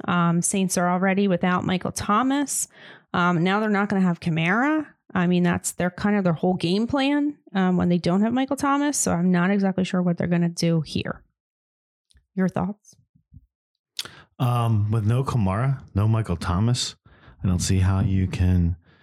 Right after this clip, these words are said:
Speaker 2: take the Saints.
Speaker 1: I mean,
Speaker 2: Drew
Speaker 1: sh-
Speaker 2: Brees is not going to carry this team to victory, um, even though they are playing for the bye. <clears throat> I think Carolina showed last week that, you know, even against a tough defense,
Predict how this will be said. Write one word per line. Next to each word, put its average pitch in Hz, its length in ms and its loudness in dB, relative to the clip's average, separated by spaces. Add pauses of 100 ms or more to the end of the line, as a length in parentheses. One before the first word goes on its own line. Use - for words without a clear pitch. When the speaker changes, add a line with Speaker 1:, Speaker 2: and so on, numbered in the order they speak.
(300)
Speaker 2:
take - 180 -4
the 185 100 -4
Saints. - 420 0
Speaker 1:
I 202 60 0
mean, 196 140 2
Speaker 2:
Drew 139 160 0
Speaker 1:
sh- 101 40 0
Speaker 2:
Brees 101 300 2
is 92 120 0
not 95 240 0
going 98 200 0
to - 80 -12
carry 95 240 -2
this 90 160 -2
team 95 180 0
to 90 80 2
victory, 117 500 -2 (440)
um, 101 240 0
even 101 160 2
though 104 120 2
they 98 140 0
are 101 120 0
playing 101 220 0
for - 140 -6
the 90 60 0
bye. 90 380 -2 (160)
<clears throat> - 160 -14 (340)
I 95 60 -2
think 98 200 0
Carolina 92 520 0
showed 95 260 -2
last 95 280 -2
week 110 140 0
that, 90 180 -2 (100)
you 95 140 0
know, 87 200 2
even 90 300 2
against 90 260 0
a 87 60 -4
tough - 320 -4
defense, 101 640 -4